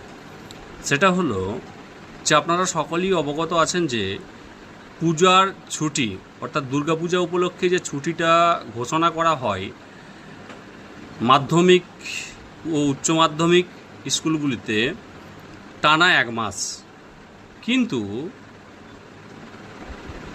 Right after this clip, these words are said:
প্রাইমারি বা প্রাথমিক বিদ্যালয়গুলিতে ছুটিটাকে ভাগে ভাগে দেওয়া হয়, ধাপে ধাপে দেওয়া হয়। যেটা হলো দুর্গাপূজার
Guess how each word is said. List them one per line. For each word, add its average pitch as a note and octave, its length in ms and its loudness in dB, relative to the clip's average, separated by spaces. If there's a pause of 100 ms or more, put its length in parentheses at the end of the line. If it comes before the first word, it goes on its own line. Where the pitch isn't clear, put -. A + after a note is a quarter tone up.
(100)
প্রাইমারি G3+ 560 6
বা F#3+ 160 2
প্রাথমিক F3+ 460 0 (100)
বিদ্যালয়গুলিতে C3 800 2 (440)
ছুটিটাকে F3+ 680 -2 (560)
ভাগে C#3+ 320 0
ভাগে E3 280 0
দেওয়া A2 280 0
হয়, G2 180 -4 (600)
ধাপে E3 320 2
ধাপে C3+ 280 0
দেওয়া G2 220 -6
হয়। G2 240 -8
যেটা C#3 260 0
হলো G3 200 2 (1040)
দুর্গাপূজার F3+ 540 2